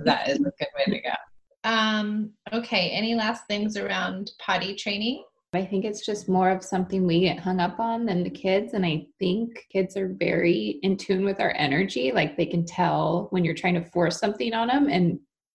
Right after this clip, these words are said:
Speaker 2: it's in our nature to rebel when we're forced to do something. So if you don't come with that attitude, I do think it goes smoother.
Speaker 1: Yeah, come with play. That will be, I think, a good saving grace in this situation for sure.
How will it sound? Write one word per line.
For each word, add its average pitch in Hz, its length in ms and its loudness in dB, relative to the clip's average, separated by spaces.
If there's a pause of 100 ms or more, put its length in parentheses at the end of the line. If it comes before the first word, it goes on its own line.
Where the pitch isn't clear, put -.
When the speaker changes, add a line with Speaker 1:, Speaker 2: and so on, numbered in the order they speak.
(120)
Speaker 2:
it's 269 120 -8
in 277 140 4
our 294 100 4
nature 330 360 4
to 302 180 2
rebel 226 540 4
when 196 160 4
we're 190 180 0
forced 175 360 2
to 208 80 2
do 180 200 4
something. 285 540 0
So 285 240 2
if 175 100 -4
you - 80 4
don't 196 200 2
come 214 180 4
with 180 140 0
that 165 120 6
attitude, 165 760 2 (280)
I 185 60 4
do 185 180 8
think 170 240 2
it - 140 -6
goes - 240 -8
smoother. - 580 0 (340)
Speaker 1:
Yeah, 156 220 2 (180)
come 202 160 -2
with 185 200 -4
play. 151 280 0
That 160 200 0
will 170 140 -2
be, 151 420 -6
I 175 80 2
think, 156 240 -6
a 156 80 -2
good 160 260 -4
saving 151 320 -4
grace - 320 -6
in 165 100 0
this 127 220 -6
situation - 680 -6
for - 140 -8
sure. - 460 -6